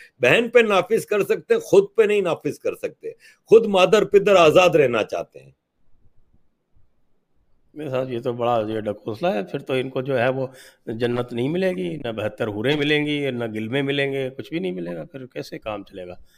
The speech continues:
Speaker 2: और तो फिर तो, अ, ये जो कहा जाता है कि साहब कि आखिरत के बाद की ज़िंदगी ही असली ज़िंदगी है और ये ज़िंदगी तो बेईमानी है, तो इसका मतलब इनको जो है इस ज़िंदगी से ज़्यादा प्यार है आखिरत के बाद वाली ज़िंदगी से।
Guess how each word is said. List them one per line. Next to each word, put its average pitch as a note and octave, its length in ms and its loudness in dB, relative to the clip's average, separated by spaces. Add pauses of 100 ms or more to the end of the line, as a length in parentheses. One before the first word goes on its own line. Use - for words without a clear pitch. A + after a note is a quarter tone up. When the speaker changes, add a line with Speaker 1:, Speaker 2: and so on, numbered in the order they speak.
(340)
Speaker 2:
और G2 120 -8
तो G#2+ 220 -6
फिर G#2+ 200 -4
तो, A#2+ 200 -2 (340)
अ, G#2+ 220 -2 (220)
ये A#2 240 -2
जो B2 140 -2 (500)
कहा A#2 160 2
जाता B2+ 340 2
है B2 100 0 (280)
कि A#2+ 80 -8
साहब B2 260 -2
कि C3+ 60 0
आखिरत B2+ 480 -2
के C3 80 -6
बाद B2 300 -2
की C3+ 80 -4
ज़िंदगी A#2 340 -6
ही B2 140 -2
असली A#2+ 260 -6
ज़िंदगी A#2+ 400 -6
है B2 180 -2
और A#2+ 120 -4
ये A#2+ 180 -4
ज़िंदगी A#2+ 380 -8
तो A#2 220 -6
बेईमानी B2+ 480 -2
है, F#3 400 -6 (440)
तो C#3+ 80 -8
इसका C#3 300 -6
मतलब D3 280 -4
इनको C#3+ 260 -4
जो D3 120 -2
है C#3+ 240 2
इस C#3 60 -4
ज़िंदगी D3+ 380 -2
से E3+ 100 -2
ज़्यादा D#3+ 240 2
प्यार G#3 240 2
है G#3+ 80 2
आखिरत G3 360 -2
के G3+ 60 -6
बाद D#3 200 -2
वाली D3+ 200 -8
ज़िंदगी B2+ 300 -16
से। - 200 -20